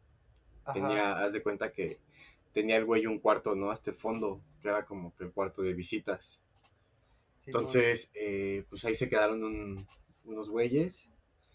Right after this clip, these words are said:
Speaker 2: y nosotros de nuestra, ahora sí que en nuestra cruda peda, más peda que cruda, güey. De esa que, de esa que duermes como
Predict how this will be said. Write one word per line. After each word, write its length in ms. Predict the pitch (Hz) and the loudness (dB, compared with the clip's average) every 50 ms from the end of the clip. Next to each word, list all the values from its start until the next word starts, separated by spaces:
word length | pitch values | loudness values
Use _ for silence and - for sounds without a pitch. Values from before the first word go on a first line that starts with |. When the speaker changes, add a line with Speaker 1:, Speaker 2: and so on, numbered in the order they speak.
| _ - _ _ _ - | _ -20 _ _ _ -4
Speaker 2:
y 100 | 113 113 | -2 0
nosotros 500 | 117 117 131 127 127 123 131 131 127 - | 0 2 2 0 2 2 0 0 0 0
de 180 | 123 113 110 | -2 0 0
nuestra, 680 | 107 107 104 101 - - - 101 98 95 95 92 92 92 | 0 -2 -4 -4 -4 -2 0 0 2 2 2 2 2 2
ahora 220 | 95 104 113 120 120 | 2 2 2 0 0
sí 160 | - 120 - | -2 -4 -2
que 420 | - 120 113 110 98 95 87 - _ _ _ _ _ _ _ _ _ - | 0 0 2 2 0 0 -4 -8 _ _ _ _ _ _ _ _ _ -10
en 160 | 98 98 95 | -8 -6 -6
nuestra 380 | 95 92 - - - 98 90 - | -6 -6 -8 -10 -8 -8 -8 -8
cruda 540 | - - 120 127 131 123 113 110 104 - | -4 2 6 6 6 6 6 2 0 -2
peda, 480 | - - 120 117 110 110 110 107 104 104 | -2 -2 -2 0 0 0 -2 -2 -2 -4
más 260 | 101 98 101 104 - - | -4 -4 -4 -4 -6 -6
peda 380 | _ - 110 104 107 104 101 | _ -4 -4 -2 -4 -6 -6
que 80 | - _ _ - | -8 _ _ -10
cruda, 320 | - 107 110 107 107 104 101 | -6 -4 -2 -2 0 0 0
güey. 460 | 95 98 101 101 101 101 101 101 92 _ _ _ _ _ _ _ _ _ _ _ _ _ _ _ _ - | 0 0 0 0 0 -2 -2 -4 -8 _ _ _ _ _ _ _ _ _ _ _ _ _ _ _ _ 0
De 120 | 123 139 | 4 6
esa 140 | 160 175 185 170 | 6 6 8 6
que, 200 | 151 120 - - - - - - - _ | 6 4 4 0 -10 -20 -20 -20 -6 _
de 80 | - 156 | 6 8
esa 160 | 156 208 220 | 8 8 8
que 120 | - 160 135 | 8 10 10
duermes 640 | 131 147 156 156 170 170 165 160 156 143 127 - - | 12 12 12 12 12 12 12 12 12 10 8 6 2
como 560 | - 117 110 107 107 104 101 98 98 95 | 2 2 2 2 0 0 0 0 0 -2